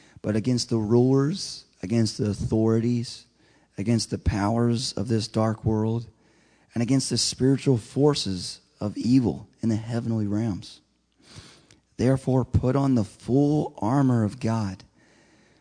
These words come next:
so that when you, when the day of evil comes, you may be able to stand your ground. And after you have done everything to stand, stand firm then, and then let the belt of truth buckle around your waist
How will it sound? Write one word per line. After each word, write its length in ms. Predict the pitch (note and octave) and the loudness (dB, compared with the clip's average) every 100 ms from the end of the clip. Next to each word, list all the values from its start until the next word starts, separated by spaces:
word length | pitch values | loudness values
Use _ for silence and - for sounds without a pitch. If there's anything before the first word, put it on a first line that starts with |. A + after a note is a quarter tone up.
| _ | _
so 120 | A#2 | 0
that 200 | A#2 G2 | 2 4
when 120 | A#2 | 6
you, 320 | A#2+ C3+ C#3+ - | 6 6 6 2
when 220 | - A#2 | -2 2
the 100 | A2+ | 2
day 560 | F#2+ A#2+ A#2 D3 D#3 F3+ - | 2 2 4 4 2 -2 -4
of 180 | G#2 - | -6 0
evil 380 | B2 B2+ C#3 D#3+ | 2 2 0 -4
comes, 560 | - G2 F2 G2 - _ _ _ _ _ _ _ _ _ | -4 -6 -6 -10 -14 _ _ _ _ _ _ _ _ _
you 120 | - | 0
may 160 | A#2+ A#2 | 2 2
be 340 | G2+ G2 G2+ | 2 -2 -2
able 280 | A2+ B2+ G#2+ | -2 -2 -4
to 40 | G2 | -6
stand 400 | - G#2+ A2 G#2 | -6 -4 -2 -2
your 140 | G2+ | -2
ground. 580 | F2+ G2 G2+ F2+ E2+ - _ _ _ _ _ _ _ | -2 -2 -2 -4 -8 -14 _ _ _ _ _ _ _
And 160 | - G2+ | -4 -2
after 260 | G#2+ G#2 G#2+ | -2 -2 -2
you 160 | A2+ | 0
have 140 | G#2+ E2+ | 0 0
done 200 | A#2 G2+ | 0 0
everything 480 | G2+ A#2+ A2+ A2+ A2+ | 0 -2 -2 -4 -4
to 140 | D3+ | -8
stand, 480 | - G2+ G2 F#2+ - _ _ _ _ | -6 -4 -4 -6 -14 _ _ _ _
stand 380 | - - C3+ C3 | -6 0 0 0
firm 300 | - C3+ A#2+ | 2 4 4
then, 320 | F#2+ F2 - - _ - - - _ | 0 -6 -10 -18 _ -20 -20 -20 _
and 120 | G#2 | -2
then 100 | A2+ | 0
let 140 | A#2+ A#2+ | 0 -2
the 100 | F#2+ | 0
belt 300 | E2 A2+ B2 | 2 2 0
of 100 | A2+ | -4
truth 400 | - A#2+ - - | -2 -2 -2 -2
buckle 380 | A2 A#2+ C3+ B2+ | 0 2 2 2
around 340 | A2+ A#2 A#2 | 4 2 2
your 120 | G#2+ | 0
waist 540 | G2 A#2+ D#3+ - - | -2 -2 -6 -10 -18